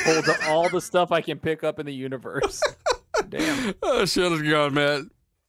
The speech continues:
Speaker 1: Uh, we also got, uh, Danny Passion Official. "Let's go R D X. Dealer, read this thumbs up to the panel."
Speaker 2: <laughs> Shout out to you, Danny. He's a
Speaker 1: Uh, we got
Speaker 2: director. He's making big things out there.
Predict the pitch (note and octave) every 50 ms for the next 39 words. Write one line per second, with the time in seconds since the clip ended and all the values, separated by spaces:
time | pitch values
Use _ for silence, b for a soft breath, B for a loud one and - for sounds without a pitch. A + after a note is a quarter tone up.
0 | _ _ _ _ _ _ _ _ _ _ _ _ _ - B2 B2 B2 B2 B2 B2
1 | C3+ C#3+ D3 D3 C#3 - E3 D3+ C#3 C#3+ C#3 C#3 C#3 C3+ C3+ C3 C3 B2+ C#3+ D3
2 | D#3 D#3 D3 - D#3+ D#3 D3 - D#3 D3 C3 - D#3 D#3+ - - F3 E3+ E3 b
3 | b b b b _ _ _ - C#3 D3+ D#3 - - F#3 F3+ E3+ E3+ F3 D#3+ E3
4 | F3 F#3+ G3 E3+ - - D#3 D#3 D#3+ E3+ E3+ F3 F3 E3+ D3+ C3 C#3+ D#3 E3+ D#3+
5 | D3 D#3+ D#3+ D3 - - - D3+ D3 D#3 D#3+ D3 D#3+ D#3+ D#3+ - - - D3 D#3
6 | - - - - - - - - F3 - - - E3+ - - - - - - -
7 | - - - _ - - C#3 C3 C3 A#2+ B2 B2 A#2+ A2 B2 A#2+ B2 A#2+ - -
8 | - _ _ _ _ _ _ _ _ _ - B3+ B3+ G3 A#3+ G#3+ D#3+ G3 G3 G3+
9 | A3+ C4+ D4+ - - D#4 C4 A#3 F#3 D#3 - F3+ C4 E4 F4+ - B3+ F#3+ D#3 G#3+
10 | D4+ C#4 A#3+ - C4+ C#4+ E4 F4+ E4 B3+ F3+ E3+ C#3+ B2 - - C3 A2 G2 F#2
11 | E2+ E2